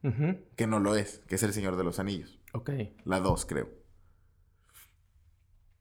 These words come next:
Speaker 2: Si no es la dos, es la uno. Si no es la uno, es la tres.
Speaker 1: Una de las tres.
Speaker 2: Una de las tres. Creo que es la dos.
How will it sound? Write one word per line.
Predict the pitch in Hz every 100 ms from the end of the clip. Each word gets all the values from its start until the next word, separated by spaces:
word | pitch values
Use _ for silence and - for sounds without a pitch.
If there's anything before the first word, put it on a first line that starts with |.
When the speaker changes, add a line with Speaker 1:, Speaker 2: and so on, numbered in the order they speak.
| _ _ _ _ 92
Speaker 2:
Si | 127
no | 131
es | 151
la | 160
dos, | 170 175 156
es |
la | 151
uno. | 156 175 180
Si | 147
no |
es | 127
la | 127
uno, | 127
es | 117
la | 98
tres. | 73 - - - - - _ - _ _ -
Speaker 1:
Una | 123 117 131
de |
las | 131 -
tres. | 104 92 -
Speaker 2:
Una | 135 117
de |
las | 82
tres. | - - - - - - -
Creo | 147 151
que |
es | 165
la | 127
dos. | 76 -